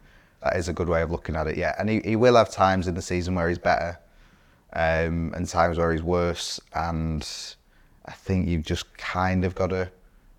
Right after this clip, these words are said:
roll with it. Like, when he came last season, he redefined what we expect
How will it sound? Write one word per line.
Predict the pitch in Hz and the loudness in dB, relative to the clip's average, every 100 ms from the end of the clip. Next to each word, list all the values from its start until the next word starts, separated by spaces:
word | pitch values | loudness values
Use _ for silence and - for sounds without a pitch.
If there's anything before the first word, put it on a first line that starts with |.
| - | 0
roll | 95 95 | 4 4
with | 98 104 | 4 2
it. | - | 6
Like, | 92 95 | 6 6
when | 113 | 4
he | 110 | 2
came | - 110 101 | 4 4 4
last | 87 - | 0 -2
season, | 98 87 82 | -4 -2 -4
he | |
redefined | 82 85 87 85 - 85 85 85 - - _ | -2 0 0 -2 -2 -2 0 -2 -4 -16 _
what | - 85 - - - | -2 -2 -2 -8 -6
we | 92 85 | -2 -2
expect | - - 85 - - - | -4 -2 -2 -4 -10 -20